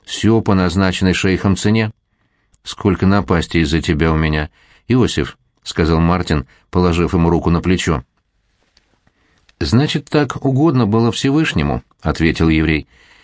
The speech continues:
и неожиданно улыбнулся. «Зато с тобой я живу яркой, интересной жизнью. Раньше я шагу из дома не смел ступить без дозволения и считал, что все так живут. А теперь, где только мне не довелось побывать.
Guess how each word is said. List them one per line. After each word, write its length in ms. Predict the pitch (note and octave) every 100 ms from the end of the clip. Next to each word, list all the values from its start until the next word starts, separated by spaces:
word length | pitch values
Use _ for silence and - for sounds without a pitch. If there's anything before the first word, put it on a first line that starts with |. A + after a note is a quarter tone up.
| _ _ _
и 120 | C3
неожиданно 460 | E3+ D#3+ D#3+ D3 D3+
улыбнулся. 580 | C#3+ G#2+ G2 - G2 F#2 _ _ _ _ _ _ _ _
«Зато 320 | - A2 B2+ F3
с 80 |
тобой 420 | - F3+ F3+ G3 E3+ _ _ -
я 140 | D#2+
живу 240 | D#2+ F#2 F#2
яркой, 460 | F#2+ C#3 - F2
интересной 520 | E2 G2+ B2+ B2 D3+
жизнью. 500 | D#3 G3 E3 F2 C2 - _ _ _ _ -
Раньше 440 | E2 B2 B2+ -
я 100 | A#2
шагу 380 | B2 D#3 C3+ G2+
из 100 | F2+
дома 260 | F#2 F#2 F2+
не 120 | F2
смел 260 | - F#2+
ступить 440 | E2+ G2 F2+ B2 B2+ _ - _
без 260 | E2+ A2 F#2
дозволения 800 | G#2 G2+ C3+ C3 E2 D2+ C#2 C2 _ _
и 100 | D2
считал, 380 | C2+ - C2+ E2
что 180 | - D2+
все 260 | - G#2 B2+
так 240 | C#3 B2
живут. 380 | A#2 B2+ B2+ B2 _ _ _ _ _ _
А 160 | F#2+ F#2+
теперь, 520 | A#2 - B2 F#2+ C#2+ _ _ -
где 280 | D#2 F#2
только 340 | G#2+ C#3+ B2+ C#3
мне 180 | C#3 C3+
не 120 | C3+
довелось 440 | C3 C3 C#3 C3
побывать. 640 | - C#3 D3+ C3 D#2+ C#2